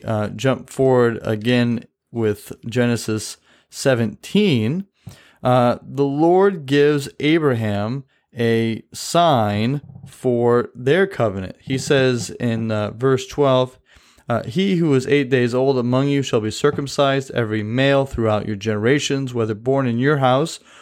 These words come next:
or bought with your money from any foreigner who is not of your offspring, both he who is born in your house and he who is bought with your money shall surely be circumcised. So shall my covenant be in your flesh, an everlasting covenant." And so here we have that the Lord takes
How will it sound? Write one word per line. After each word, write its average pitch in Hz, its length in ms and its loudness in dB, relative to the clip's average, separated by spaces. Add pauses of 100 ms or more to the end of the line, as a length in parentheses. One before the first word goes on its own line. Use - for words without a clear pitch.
(120)
or 123 100 0
bought 123 300 2
with 131 160 0
your 131 80 2
money 123 320 2
from 127 200 -4
any 131 200 0
foreigner 127 480 0
who 131 120 -2
is 113 120 0
not 120 160 2
of 123 100 0
your 113 140 -2
offspring, 131 440 0
both 113 240 -2
he 139 220 -2
who 135 140 0
is 117 80 -2
born 131 260 0
in 123 80 0
your 110 120 -4
house 147 360 0 (380)
and 117 80 -2
he 120 40 2
who 127 60 4
is 117 60 2
bought 120 280 2
with 113 160 -2
your 113 100 -2
money 113 260 0
shall 107 160 -2
surely 120 320 -2
be 104 100 -6
circumcised. 104 680 -4 (420)
So 151 240 2
shall 160 240 2
my 160 160 0
covenant 151 460 0
be 139 180 0
in 139 80 -2
your 139 160 2
flesh, 107 400 -4
an 107 180 -6
everlasting 120 800 -2
covenant." 95 500 -8 (540)
And 139 100 0
so 160 140 2
here 185 240 2
we 180 160 2
have 117 400 0
that 113 380 -2 (240)
the 131 120 -2
Lord 135 640 2 (800)
takes 139 400 0